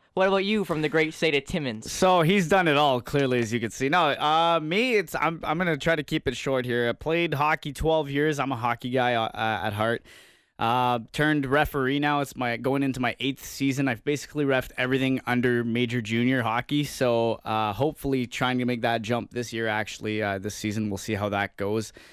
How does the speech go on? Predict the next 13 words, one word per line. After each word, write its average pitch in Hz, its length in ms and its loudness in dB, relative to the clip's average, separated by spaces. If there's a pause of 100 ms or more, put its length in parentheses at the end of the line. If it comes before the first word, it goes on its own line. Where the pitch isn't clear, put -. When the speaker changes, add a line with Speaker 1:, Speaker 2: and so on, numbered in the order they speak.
(420)
Speaker 2:
Um, 110 680 0
did 139 140 2
a 135 40 2
lot 139 200 4
of 135 100 -6
play-by-play 143 680 0
for 127 460 0
the 117 100 -6
Timmins 120 320 0
Rock 135 300 0
back 120 240 -2
at 104 80 -8
home. 151 500 0